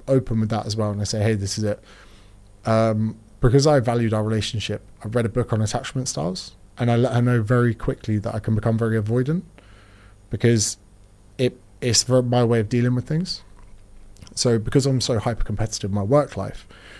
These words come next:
when things in my relationship life aren't going well or how I want them to, I just park it 'cause I can put all my ener-, energy and effort into work.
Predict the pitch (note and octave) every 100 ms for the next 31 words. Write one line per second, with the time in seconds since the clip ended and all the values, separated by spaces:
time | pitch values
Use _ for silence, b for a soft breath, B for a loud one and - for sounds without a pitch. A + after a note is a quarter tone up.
0 | B B B B - _ - - A#2+ C3
1 | A#2 C3 G#2+ A#2 A#2 A#2+ C3+ - A#2 -
2 | G#2+ G#2 A2 G#2+ A2 A2+ A2 A#2 A2+ G2
3 | B2 A2 A2+ C#3 A#2+ G#2 - G2+ G#2+ G#2
4 | - - G#2+ G2 - - - - - -
5 | - A#2 A2+ G#2 B2 A#2+ A2+ A2+ A2+ G#2+
6 | - - A#2 G#2 G#2 G#2+ - G#2 G#2 A2
7 | G#2 -